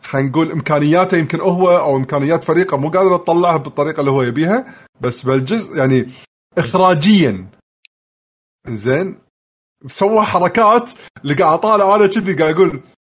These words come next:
يعني تخيل بعد كل هوشة كأنك قاعد طالع حلقة أنيميشن، في انترو، موسيقى انترو، موسيقى أو-، موسيقى أوترو، آه، شنو تتوقع الحلقة اللي وراها؟ تعرف ب-، تعرف أنيميشنات ال-، مثلًا أي، أي سوبر روبوتس القديمة اللي دائمًا بداية الحلقة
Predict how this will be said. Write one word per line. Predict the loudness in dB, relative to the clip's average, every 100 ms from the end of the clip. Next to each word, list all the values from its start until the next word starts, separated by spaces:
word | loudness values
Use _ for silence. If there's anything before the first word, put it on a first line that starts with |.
| 0
يعني | 2
تخيل | 2 2 2 0
بعد | -2 -2
كل | -2 2
هوشة | 2 2 2 0
كأنك | 0 -2 -2 -2
قاعد | -2
طالع | -2 -2
حلقة | -4 -4 -4 -2
أنيميشن، | 0 0 -4
في | -6 -4 -2 -2 -2
انترو، | -2 0 0 0 -4 -12
موسيقى | -10 -10 -8 -8 -6
انترو، | -8 -4 -2 -2 -6 -16 -12
موسيقى | -8 -2 -2 -2 0
أو-، | 0 -2
موسيقى | -6 -4 -4 -4
أوترو، | 0 0 0 0 0 0 -6 _ _ _ _ -6
آه، | -4 -2 -2 -4 -6 -10 -12 -8
شنو | -4 -4
تتوقع | -2 -2 0 0
الحلقة | 0 0 0
اللي | 0 -2 0
وراها؟ | 2 4 4 2 0 -4 -10
تعرف | -2 0 2
ب-، | 2 2 2
تعرف | 0 0 2
أنيميشنات | 2 2 2 0 -2
ال-، | -2 0 0 0 -4 -6
مثلًا | -4 -4 -2 -2
أي، | -2 -2
أي | -4 -4 -8
سوبر | -14 -8 -4 0
روبوتس | 0 -2 -4
القديمة | -4 0 2 4
اللي | 2 2
دائمًا | -2 0 2 2
بداية | 2 2 0
الحلقة | -2 -2 -2 0 -4